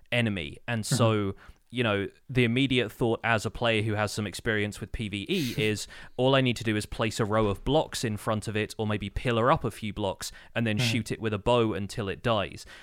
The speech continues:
Speaker 1: So without going into specifics, do you have a plan for that? Is player strategy taken into account when you think about how the Warden can defend itself? And to what extent does that end up getting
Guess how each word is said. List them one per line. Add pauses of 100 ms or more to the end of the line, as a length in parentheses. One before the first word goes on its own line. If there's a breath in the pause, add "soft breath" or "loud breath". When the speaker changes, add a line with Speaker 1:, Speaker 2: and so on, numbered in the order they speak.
Speaker 1:
So
without
going
into
specifics, (200)
do
you
have
a
plan
for
that? (280 soft breath)
Is (300 soft breath)
player
strategy (160)
taken
into
account
when
you
think
about
how
the
Warden
can (380 soft breath)
defend
itself? (300 soft breath)
And (300)
to
what
extent
does
that
end
up
getting